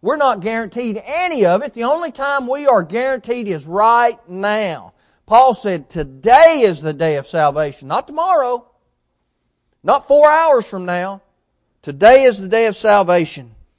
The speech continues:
They needed to start over, these people in Rome. They needed to get busy.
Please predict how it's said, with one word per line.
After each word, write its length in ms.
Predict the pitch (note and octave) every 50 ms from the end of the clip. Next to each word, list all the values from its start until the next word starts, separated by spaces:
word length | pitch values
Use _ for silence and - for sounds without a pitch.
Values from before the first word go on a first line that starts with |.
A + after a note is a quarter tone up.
| _ _ _ _ _ _ _ _ _ _ _
They 480 | C3+ F3 G3+ A#3 A#3+ A#3+ A#3+ A#3+ A#3+
needed 460 | G#3+ G#3 G#3+ A3 A3 G3 G#3+ G#3+ F3+
to 80 | G3+ F#3+
start 420 | - - - G#3 G3+ G3+ G3+ G3
over, 300 | G3+ G3+ G#3+ G3 F3+ F#3
these 200 | F3 F3 E3+ D#3+
people 380 | - - F#3+ F#3 - - E3+ E3
in 140 | D#3+ D#3+ D#3
Rome. 320 | D#3+ D#3+ D#3+ D#3 C#3+ C#3
They 160 | D3 F#3 A#3
needed 300 | B3 C4 C4+ B3+ B3 G#3+
to 60 | A3 G#3
get 300 | F#3 A#3+ B3 A3+ F#3 F#3+
busy. 480 | A3+ B3 B3 A#3+ G3 F#3+ F3 C#3+ -